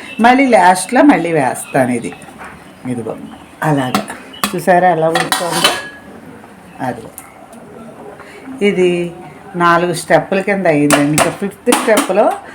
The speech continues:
చాలా మెయిన్ ఇంగ్రీడియంట్ ఉంది. ఇది ఈ పౌడర్ గురించి మీకు చెబుదామని చెప్పాను కదండి.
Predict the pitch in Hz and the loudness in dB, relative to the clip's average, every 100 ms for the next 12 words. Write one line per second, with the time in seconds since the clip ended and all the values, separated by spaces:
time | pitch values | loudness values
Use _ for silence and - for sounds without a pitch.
0 | - - 175 180 185 170 170 175 180 170 | -10 2 4 4 2 0 -4 -4 -4 -4
1 | 160 175 175 175 170 165 165 302 - - | -4 -4 -2 -4 -4 -4 -2 -2 -4 -16
2 | - 226 254 233 226 220 208 - - - | -4 4 4 6 6 6 2 -6 -10 0
3 | 233 226 180 165 185 185 190 180 180 233 | 2 6 4 6 2 2 0 -2 -4 -4
4 | 220 185 160 160 160 160 165 156 156 151 | -2 -2 -2 2 2 0 -4 -4 0 0
5 | 147 147 147 147 220 | 0 -2 -2 -2 -4